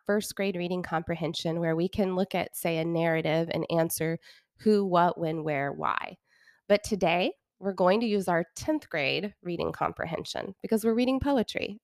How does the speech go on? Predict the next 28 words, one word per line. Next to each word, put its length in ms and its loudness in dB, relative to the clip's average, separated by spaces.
And 140 2
to 160 -2
understand 480 0
poetry, 580 -2
we 80 -10
have 300 -4
to 80 -2
look 200 -2
at 60 -6
the 100 -2
literary 460 2
devices 680 -2
and 140 -2
discern 720 0
what's 380 6
being 260 2
communicated 840 -2
more 480 8
than 160 2
we 140 0
would 400 0
if 160 -6
we 100 2
were 180 2
reading 360 -2
straight 420 -2
historical 580 -2
narrative. 480 -2